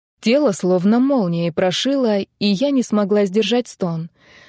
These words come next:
Поцелуй становился все настойчивее, глубже, интимнее, а я не думала его останавливать. Руки магистра изучали мое тело,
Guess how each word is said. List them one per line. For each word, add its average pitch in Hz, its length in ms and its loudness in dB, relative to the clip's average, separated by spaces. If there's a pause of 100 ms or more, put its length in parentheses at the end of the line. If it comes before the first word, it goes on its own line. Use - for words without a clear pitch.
(200)
Поцелуй 190 480 2
становился 175 680 -2
все - 140 -4
настойчивее, 202 920 -2
глубже, 196 640 0
интимнее, 208 880 0 (440)
а 202 120 2
я 196 200 4
не 196 160 4
думала 233 420 2
его 208 360 0
останавливать. 175 920 -2 (360)
Руки 190 360 2
магистра 185 600 0
изучали 175 440 -2
мое 175 260 0
тело, 233 480 -2